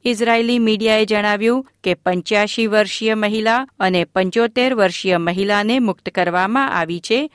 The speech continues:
અને હવે તેમની તબીબી સારવાર ચાલી રહી છે. આ સાથે હમાસ દ્વારા મુક્ત કરાયેલ બંધકોની કુલ સંખ્યા ચાર થઈ છે. બંદૂકધારીઓએ ગાઝા નજીક સરહદ પારના હુમલામાં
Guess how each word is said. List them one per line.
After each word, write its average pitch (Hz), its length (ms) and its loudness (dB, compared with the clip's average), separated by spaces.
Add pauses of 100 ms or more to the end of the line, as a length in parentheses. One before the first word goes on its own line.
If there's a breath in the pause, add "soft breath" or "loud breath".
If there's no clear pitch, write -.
અને 180 200 0
હવે 226 260 0
તેમની 269 340 -2
તબીબી 185 460 -4
સારવાર 220 420 -2
ચાલી 190 360 -4
રહી 175 240 -4
છે. 160 400 -4 (680)
આ 175 120 -4
સાથે 202 380 -4
હમાસ 202 460 -4
દ્વારા 208 320 0
મુક્ત 220 300 -6
કરાયેલ 214 400 -2
બંધકોની 175 640 -4
કુલ 226 220 0
સંખ્યા 233 520 -4 (360 soft breath)
ચાર 175 260 0
થઈ 175 300 -4
છે. 170 420 -2 (1080)
બંદૂકધારીઓએ 214 1000 0
ગાઝા 180 440 -2
નજીક 180 480 -4
સરહદ 247 440 -2
પારના 226 480 -2
હુમલામાં 202 680 -2